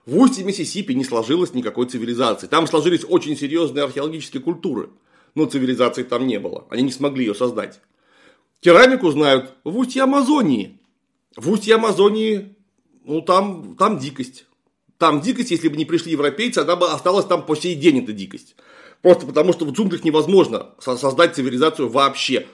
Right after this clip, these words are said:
Но там знают керамику. То есть индейцы там, э, выучили, как делать горшки, сковороды,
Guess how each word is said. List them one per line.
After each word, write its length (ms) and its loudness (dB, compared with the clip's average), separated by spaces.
Но 180 4
там 340 4
знают 400 -4
керамику. 680 -8
То 80 -10
есть 120 -14
индейцы 440 0
там, 360 -2
э, 460 -4
выучили, 440 0
как 260 2
делать 260 0
горшки, 340 -4
сковороды, 580 -4